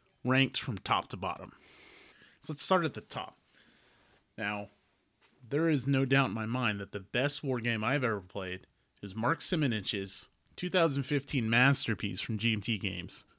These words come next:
the U S Civil War. Now, I've been saving my review of the U S Civil War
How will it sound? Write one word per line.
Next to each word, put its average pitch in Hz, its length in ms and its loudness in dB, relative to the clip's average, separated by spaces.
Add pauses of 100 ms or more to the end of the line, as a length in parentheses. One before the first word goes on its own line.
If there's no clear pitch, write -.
(160)
the 120 100 0
U 110 140 2
S 95 120 2
Civil 92 260 -2
War. 90 300 -8 (760)
Now, 123 80 2
I've 151 60 4
been 214 140 6
saving 180 580 8
my 165 180 8
review 139 540 6
of 110 80 0
the 113 80 0
U 120 140 4
S 110 80 0
Civil 110 260 0
War 107 480 0